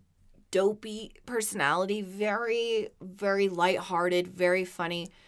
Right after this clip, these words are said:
She's a, a cart girl at a golf course.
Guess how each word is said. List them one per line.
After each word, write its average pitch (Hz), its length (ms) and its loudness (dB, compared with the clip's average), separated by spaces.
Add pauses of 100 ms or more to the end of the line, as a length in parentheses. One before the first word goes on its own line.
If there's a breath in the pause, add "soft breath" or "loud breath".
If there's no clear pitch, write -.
(200 soft breath)
She's 185 460 -4
a, 175 300 0
a 170 60 -6
cart - 360 -4
girl 143 420 0
at 165 120 -4
a 151 80 -2
golf 180 260 0
course. - 460 -10